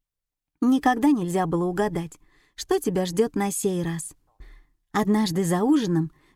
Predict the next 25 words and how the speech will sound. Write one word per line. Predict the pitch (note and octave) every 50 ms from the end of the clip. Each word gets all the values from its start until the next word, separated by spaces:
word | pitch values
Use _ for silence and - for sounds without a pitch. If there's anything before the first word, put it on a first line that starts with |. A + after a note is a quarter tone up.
| _ -
Питер | D#4 E4+ - B3 A#3 A3+
не | A3+ A#3+
стал | A#3+ - - - D#4+ E4 D4
есть | A3+ F#3+ G#3 B3+ B3+ - -
запеканку, | F#3 F#3 G#3+ - - A#3+ A#3 - - G3 E3 D3+ D#3+ - - - - - _ _ _ _ _ _
и | - G#3 A3
Стар | - - - D4+ E4+ D#4+ C4+
вывернула | G3+ G3+ B3+ B3+ G3+ G3 F#3+ F#3 F3 E3+ F3 D#3+
тарелку | - F3 F3+ A3+ D4 F4 D4+ - - F3+
ему | E3+ E3 E3+ F#3+ B3+ C#4+
на | C4+ A3 F3+ E3+ E3+
голову. | E3 D#3+ F3 E3+ F3 E3 - F3 - _ _ _ _ _ _ _ _ _ _ _ _ _ _ -
Я | F#3 F#3+ F#3+ G3 F#3+
знала, | F#3+ G3+ B3 C#4+ C4 G#3 F3+
что | - - - G3 E3+
причина — | - F3 F3+ E3+ - - - - B3 C#4 C4 G#3+ E3+ E3 - _ _ _ _ -
мой | F#3+ G3 G3+ G3+ G3 F3
грех, | F3 E3+ F#3+ F#3+ F3+ E3+ E3 - - - _ _ _ _ _ _ _ _ _ _ _ _
и | A3+ A#3
принимала | - A3 A3 A3 A3 A3 A3 A3+ A3+ G#3+ G#3+
всё, | G#3+ - - - - C#4 D4
не | D#4 C#4 A#3+ G#3+
говоря | F3+ F3+ F#3 F3 F#3+ F#3 G3 A3 B3 C4
ни | B3 A#3 A3
слова. | - - - F3 F3 F3 E3+ D#3+ D#3+ E3 -